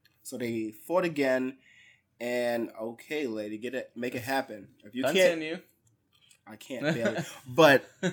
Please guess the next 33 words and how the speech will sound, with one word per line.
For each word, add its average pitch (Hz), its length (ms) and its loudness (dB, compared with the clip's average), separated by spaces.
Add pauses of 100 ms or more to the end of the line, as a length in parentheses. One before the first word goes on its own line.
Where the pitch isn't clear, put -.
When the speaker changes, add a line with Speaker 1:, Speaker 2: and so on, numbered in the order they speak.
(120)
Speaker 1:
basically, 180 420 6
he 175 160 6
asked 147 200 4
for - 60 -6
the 165 80 4
match 139 300 6
again, 123 400 2 (100)
and 127 760 2 (220)
Kurt 143 260 -2
gave 127 200 2
him 143 140 -2
the 135 80 2
match, 127 400 0 (120)
and 120 200 -2
it 120 120 -4
just 117 220 -6
didn't 123 200 -6
work. - 280 -2 (1000)
It 120 100 -12
just 123 220 -2
didn't 127 240 -2
work, 135 320 2
and 120 340 -4 (280)
he 139 140 -4
had 135 160 2
his 127 120 -6
face 143 220 -2
paint 135 300 -6
on 117 400 -4 (600)
for - 140 -4
the 123 80 -2
match, 113 400 -2 (100)
and 113 720 -2